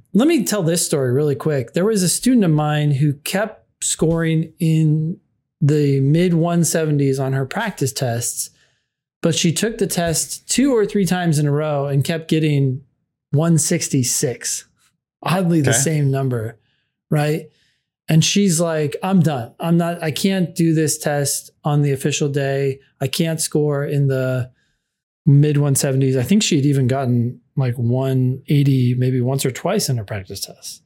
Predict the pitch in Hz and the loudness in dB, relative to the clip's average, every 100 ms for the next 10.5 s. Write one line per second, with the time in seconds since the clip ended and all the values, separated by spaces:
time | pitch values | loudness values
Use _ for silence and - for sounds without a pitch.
0 | - 117 113 139 - _ _ _ - 170 | -6 -4 -2 -6 -12 _ _ _ -4 0
1 | 175 208 196 190 170 151 - - 180 185 | 0 0 0 0 0 -2 -8 -2 0 2
2 | 160 165 165 135 127 - 131 - _ 165 | 0 0 0 -2 -4 -6 -8 -10 _ -6
3 | 165 160 156 165 175 165 135 117 - - | -4 -2 -2 -2 -4 -2 -4 -6 -10 -20
4 | _ _ _ _ _ _ _ _ 226 240 | _ _ _ _ _ _ _ _ 2 2
5 | 160 - - - 220 175 - - _ 185 | 2 -4 -6 -2 0 0 -2 -6 _ -2
6 | 175 - 165 135 123 143 165 180 170 214 | -2 -2 -2 0 2 2 2 2 0 2
7 | 180 190 - 147 160 170 156 135 147 127 | 0 0 0 0 2 2 0 -2 -4 -4
8 | 113 - - 143 - _ - - 214 208 | -6 -6 -6 -6 -8 _ -8 0 2 4
9 | 175 170 160 - - 185 220 214 180 175 | 2 0 -2 -2 -2 -2 0 0 0 -4
10 | - 139 123 123 | -2 0 0 -2